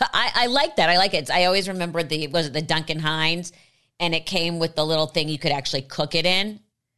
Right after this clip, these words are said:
It was so good. You started as the host in the sixth season of Great American Baking Show. How did you, how did, how did you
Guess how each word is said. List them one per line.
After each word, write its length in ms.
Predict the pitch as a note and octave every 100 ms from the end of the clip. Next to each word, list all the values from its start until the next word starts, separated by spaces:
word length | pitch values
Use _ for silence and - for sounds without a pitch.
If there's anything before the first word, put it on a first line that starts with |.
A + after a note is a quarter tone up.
| _ _ _ -
It 80 |
was 140 | E3 D#3
so 400 | - F3+ D#3+ D3+
good. 420 | D#3 C#3+ G2 - _ _ _ _ _ _ _ _
You 220 | F#3+ C4
started 500 | C4 A#3 F#3+ F#3+ G#3 -
as 640 | E3+ E3 E3 E3 D#3+ - - _ - D3+ D3+
the 440 | E3+ E3 D#3+ D#3+
host 680 | E3 A3 F#3 F3 - - -
in 200 | F3+ E3+
the 120 | D#3+
sixth 680 | - - G#3 G3 - - -
season 640 | F#3+ F3 C#3+ E3+ E3 D#3+ D#3
of 580 | - D3+ D3 D3 C3 C#3
Great 360 | C3+ D#3+ D#3+ D3+
American 500 | D3+ D3+ C#3+ C#3 C#3+
Baking 340 | C3+ C3 C#3
Show. 320 | C3+ C3+ C3 C3+ _ _ _ _ _ _ _
How 140 | F3+
did 180 | C4+ G#4+
you, 160 | F#4+ C#4 -
how 160 | A#3
did, 120 | D#4+ C4
how 260 | A3 D4
did 260 | F4 C#4+ G#3+
you 240 | B3 F#3+